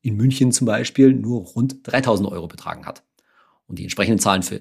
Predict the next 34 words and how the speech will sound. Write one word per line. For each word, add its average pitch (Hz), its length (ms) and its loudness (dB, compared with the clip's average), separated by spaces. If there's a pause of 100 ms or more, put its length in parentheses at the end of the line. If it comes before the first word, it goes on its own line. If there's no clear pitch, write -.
(120)
Leverkusen, 160 680 4
da - 80 -10
liegt 95 160 -12
das 98 100 -14
Durchschnittsgehalt 113 680 -2
eben 90 220 -4
dank 104 260 -2
Bayer 123 300 2
vor - 160 -8
allen 120 80 -2
Dingen, 120 160 2
da, 95 120 -6 (360)
da 131 120 -20 (200)
dieser - 260 -14
Konzern 101 400 -2
in 95 140 -4
der 87 200 -10 (440)
nicht 123 300 2
so 127 180 6
großen 117 320 -2
Stadt 104 240 -4
doch 104 100 -4
viel - 200 -6
ausmacht, 127 420 0 (340)
bei 104 180 2
rund 107 300 2 (120)
einundvierzigtausend 185 1040 2
Euro 143 380 -4
Nettoverdienst 127 720 -4 (320)
und 101 100 -6
die 95 100 -2
Lebenshaltungs- 113 640 -2
und - 200 -14
Wohnkosten 113 680 -6